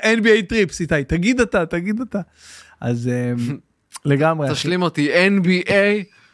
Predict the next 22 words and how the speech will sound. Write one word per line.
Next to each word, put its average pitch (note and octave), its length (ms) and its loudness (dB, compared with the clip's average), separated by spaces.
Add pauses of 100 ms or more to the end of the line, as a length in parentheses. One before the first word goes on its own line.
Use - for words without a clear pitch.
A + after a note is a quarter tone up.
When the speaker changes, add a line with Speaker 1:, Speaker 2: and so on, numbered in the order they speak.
(1040)
Speaker 1:
לגמרי, E3 560 0 (140)
אני C#3 240 -2
רוצה D3+ 280 -4
להגיד D3+ 340 -2
לך, C#3+ 140 -4 (300)
אמ, A#2+ 840 -6 (2000)
קודם E3+ 260 0
כל D#3 220 -2
ש-, B2+ 120 -10 (360)
אמ, B2 480 -6 (500)
אלא D3 220 -2
אם C3+ 80 -2
כן C#3 200 -4
יש C3 140 -4
לך - 80 -10
עוד B2+ 200 -2
משהו C3+ 280 -4
להוסיף, B2+ 400 -8
אני, B2+ 200 -4
אני, C3 420 -2 (100)
אני C#3+ 320 -4 (180)
לגמרי C#3 460 -4